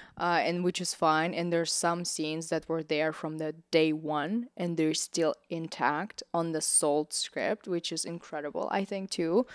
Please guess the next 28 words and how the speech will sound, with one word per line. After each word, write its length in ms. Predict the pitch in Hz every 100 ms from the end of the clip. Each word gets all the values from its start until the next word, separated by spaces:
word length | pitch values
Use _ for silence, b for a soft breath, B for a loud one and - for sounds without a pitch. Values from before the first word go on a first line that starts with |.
| B B _
that 320 | 180 170 -
you, 220 | 180 175
like, 240 | 170 165 160
have 460 | - 180 160 180
this, 580 | - 165 165 - - - -
like, 240 | 190 170 160
gems 280 | 180 190
sometimes 600 | - 160 165 165 151 160
that 140 | 165 156
you 80 | 156
come 200 | 185 170
up 160 | 160
with 140 | 170 165
right 160 | 165
away. 400 | 170 180 - 185 -
And 180 | 180
then 200 | 185 190 -
probably 400 | - 302 269 220
they 280 | 180 180 180
are, 120 | 175 -
those 260 | 175 196 185
are 60 |
the 100 | 160
ones 180 | 156 156
that 200 | 151 -
carry 340 | - 151 151
the 120 | 160 160
movie, 460 | 151 156 214 269